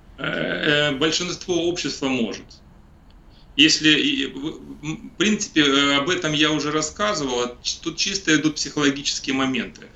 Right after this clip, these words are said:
М-, мы, ч-, человек, который не у-, не утратил адекта-, э, адекватность, э, способен логически мыслить, для него все это очень странно. Это предельно странно, даже так, на уровне того, что как же это возможно? Это ж, наверное, невозможно.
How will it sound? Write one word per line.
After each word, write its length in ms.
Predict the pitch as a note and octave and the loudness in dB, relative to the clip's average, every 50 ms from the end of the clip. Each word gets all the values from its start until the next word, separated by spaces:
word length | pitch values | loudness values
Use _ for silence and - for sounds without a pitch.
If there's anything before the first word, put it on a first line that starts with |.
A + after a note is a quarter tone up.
| - - - - - - - - - | -20 -20 -20 -20 -20 -20 -20 -10 -6
М-, 240 | G#2 A#2 B2+ B2 A#2 | -4 -2 0 0 2
мы, 440 | A#2+ C3+ D#3 E3 E3 E3 D#3 D3 C#3 | 4 4 6 6 8 8 6 6 6
ч-, 120 | - D3+ | 4 0
человек, 400 | C#3 - E3 F3 F3+ F#3 F#3+ - | 2 2 4 4 4 4 4 2
который 260 | - E3 - E3+ E3+ E3+ | -2 -2 0 0 0 2
не 120 | E3+ F3 | 0 0
у-, 200 | E3+ E3 D#3 E3+ | 0 0 -2 -2
не 100 | E3 E3 | -2 -4
утратил 440 | E3 D#3 D#3+ E3 D#3 D#3 D#3+ D#3 D3 | -2 0 0 0 0 0 0 0 0
адекта-, 400 | C#3+ D3+ D3+ - - - F3+ - | 0 -2 -2 -4 -8 -10 -8 -4
э, 280 | - D3 D3 C#3+ D3 D3 | 0 2 4 4 2 2
адекватность, 880 | C#3 D#3 D#3 - E3 F#3 G3+ G#3+ G3+ - D3 C#3 C3+ - - - C#3+ C3+ C3 C3 | 0 -4 -8 -8 -6 -4 -4 -4 -4 -6 -6 -6 -6 -6 -8 -10 -10 -10 -12 -10
э, 720 | B2+ B2+ B2+ B2+ C3 C3 B2+ B2+ B2 B2 B2 B2 A#2+ B2+ B2+ C3 C3 C#3 C#3+ - | -8 -8 -6 -4 -4 -2 -2 -2 -4 -4 -6 -8 -8 -10 -12 -12 -14 -16 -12 -8
способен 520 | - - - D3+ D3 - D#3+ D#3 C#3+ D#3 D3 | -8 -4 -2 -2 -2 -2 -4 -2 -2 -2 0
логически 600 | D3+ D3 D3+ D3+ D#3 D3+ - D3+ - - - E3 | 2 2 2 2 0 -2 -2 -2 -2 -4 -6 -6
мыслить, 400 | D#3+ F#3 G#3 G#3 - - C#3+ C3 | -4 -4 -4 -4 -4 -6 -6 -6
для 100 | C3 C#3+ | -4 -2
него 200 | D3 D#3 F3 F3+ | 0 2 2 2
все 180 | F3 - E3+ E3 | 2 2 2 2
это 120 | - D#3 | 0 -2
очень 400 | - - E3+ D#3+ - - - A#2 | 0 4 6 6 6 6 2 2
странно. 460 | - - - - G#2+ G2+ G2 - - - - - - - - - - - | 0 0 0 -2 -2 -4 -6 -10 -16 -18 -20 -20 -20 -20 -20 -20 -10 -8
Это 140 | - - - | -4 -4 -2
предельно 560 | C3+ - D#3+ D3+ C#3+ D#3+ F3+ E3+ D3 C3 B2 | 2 2 2 2 4 6 6 6 6 6 4
странно, 480 | A#2 - - - C3 C3 B2 A#2 A2+ G#2+ G#2+ G#2+ | 0 -2 -2 -2 -2 -2 -2 -2 -2 -4 -4 -4
даже 220 | C3 C3+ C3+ C#3 | -4 -2 -2 -2
так, 260 | C3+ - C#3 - - - | 0 0 -2 -2 -4 -8
на 140 | D3 C#3+ D3 | -6 -2 0
уровне 340 | D#3+ D#3+ D#3+ D#3 D3+ D3 C#3+ | 0 0 0 -2 -2 -4 -4
того, 240 | - D3+ D3+ D#3 D3 | -2 0 0 0 0
что 180 | - - D3+ | 0 -4 -4
как 200 | C3 - C#3+ C3+ | -2 -2 -2 -2
же 120 | - C3+ C#3 | -2 -4 -4
это 120 | C3+ C#3 | -4 -4
возможно? 580 | B2+ C#3+ C#3+ C3 C#3 D3+ C#3+ A#2+ G2+ - G2 G#2 | -6 -6 -6 -6 -6 -4 -4 -4 -6 -6 -10 -14
Это 120 | G#2 - | -14 -14
ж, 60 | - - | -8 -6
наверное, 220 | B2 A#2+ A#2+ B2+ | -4 -4 -4 -4
невозможно. 680 | B2+ B2+ B2 C3 B2+ B2 C3 B2+ A2+ G2 F#2 - - | -6 -6 -4 -4 -4 -4 -4 -4 -4 -4 -6 -10 -16